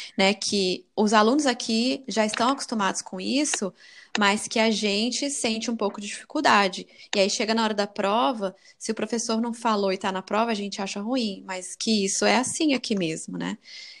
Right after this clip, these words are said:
Se tá no livro, se é parte do conteúdo, vai cair na prova.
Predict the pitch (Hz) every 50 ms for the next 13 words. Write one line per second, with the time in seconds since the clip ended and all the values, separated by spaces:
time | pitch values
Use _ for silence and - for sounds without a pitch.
0 | - _ - - - 220 220 - 233 196 196 208 226 240 226 220 208 208 220 226
1 | 233 269 320 381 370 - - - 226 214 208 208 - 185 190 - - - 214 -
2 | 202 202 208 - 240 240 233 220 220 233 226 - 233 226 - 254 233 226 233 262
3 | 285 - - 208 180 - - -